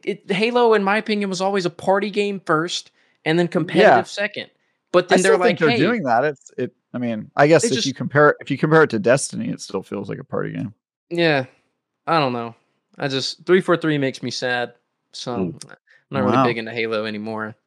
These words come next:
Speaker 3: I feel you. I feel you. No, that's where you're at. That is where you're at. So moving on. So then you, you, you're doing the, um, like I said, you're doing the whole thing.
Speaker 2: Two betrayals.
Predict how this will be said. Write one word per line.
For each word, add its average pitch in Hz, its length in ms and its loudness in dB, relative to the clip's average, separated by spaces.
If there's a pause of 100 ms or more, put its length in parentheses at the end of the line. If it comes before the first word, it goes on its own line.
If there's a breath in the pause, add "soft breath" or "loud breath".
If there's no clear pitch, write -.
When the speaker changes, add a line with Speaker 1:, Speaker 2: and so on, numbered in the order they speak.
(360)
Speaker 3:
I 302 60 -6
feel - 320 -12
you. 64 160 -16 (100)
I 208 140 -10
feel - 220 -16
you. 190 200 -10
No, 254 140 -12
that's 127 220 -10
where 165 80 -2
you're 185 160 -2
at. 160 240 0 (600)
That 101 200 -10
is 98 140 -10
where 120 160 -4
you're 127 180 -4
at. 117 220 -2 (320 soft breath)
So 190 120 -2
moving 247 300 -2
on. 110 320 2
So - 160 -8
then 110 200 0
you, 117 100 -2
you, 117 160 -6
you're 110 160 -12
doing 139 220 2
the, 123 180 0
um, 110 400 -2 (200)
like - 100 -18
I - 20 -20
said, - 200 -6
you're 87 80 -12
doing 101 200 -8
the 98 80 -10
whole 98 300 -10
thing. 90 140 -12
Speaker 2:
Two 139 120 2
betrayals. 113 560 4